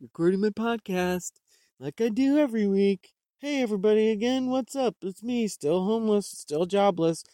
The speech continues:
looking for both. Please go to my GoFundMe so that I can buy a tiny, teeny, tiny slice of land so that I can park there and not be hassled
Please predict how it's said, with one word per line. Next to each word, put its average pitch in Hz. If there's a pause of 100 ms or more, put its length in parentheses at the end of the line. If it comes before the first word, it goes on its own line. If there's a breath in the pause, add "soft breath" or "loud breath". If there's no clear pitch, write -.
(140 soft breath)
looking 143
for 185
both. 165 (460)
Please 156
go 175
to 170
my 175
GoFundMe 156 (240)
so -
that 123
I 123
can 123
buy 127 (240)
a 123
tiny, 185
teeny, 233
tiny 233
slice 226
of 220
land 190 (240)
so -
that 120
I 123
can 131
park 147
there 117 (260)
and 113
not 120
be 131
hassled 117